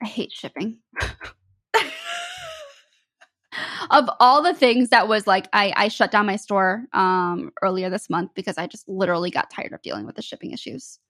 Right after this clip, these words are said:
Not only, like, long time shipping delays, but also packages getting lost.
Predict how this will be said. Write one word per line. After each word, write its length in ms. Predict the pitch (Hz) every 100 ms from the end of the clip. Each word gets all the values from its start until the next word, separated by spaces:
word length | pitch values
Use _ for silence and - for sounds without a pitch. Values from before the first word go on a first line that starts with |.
| _ _ _ _ 247
Not 220 | 285 285
only, 320 | 269 262 262
like, 420 | 247 196 196 - _ _ _ _ _ _ _ _ _
long 640 | - 196 190 180 175 185 202
time 480 | - 202 190 185 202
shipping 520 | - 190 190 190 196
delays, 580 | 202 190 180 190 233 220
but 160 | - -
also 320 | 175 - 214
packages 500 | - - - - 196
getting 240 | 175 170
lost. 560 | - 113 226 - - _